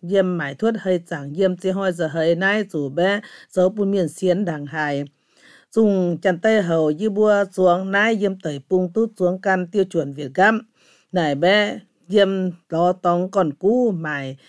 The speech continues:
hiếu bé diêm quy mông xía, liều miền miền hiếu tháo. Díp nải bé diêm tiểu công giấy bến siêu,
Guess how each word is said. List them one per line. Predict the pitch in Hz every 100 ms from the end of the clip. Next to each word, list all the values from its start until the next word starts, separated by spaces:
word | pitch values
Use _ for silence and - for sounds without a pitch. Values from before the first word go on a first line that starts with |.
| _ _ -
hiếu | 190 196
bé | 208 233 185
diêm | 202 190
quy | 202 196
mông | 196 190
xía, | 185 190 180 190
liều | 196 175
miền | 170 165
miền | 170
hiếu | 143 226 240
tháo. | 170 160 170 214 - _ _ _ _ _
Díp | - 285
nải | 226 170 156
bé | 160 214 220
diêm | 208 208
tiểu | 180
công | - 202 196
giấy | 190 185 190 -
bến | 190 185 196 226
siêu, | 220 - 214 202 196 190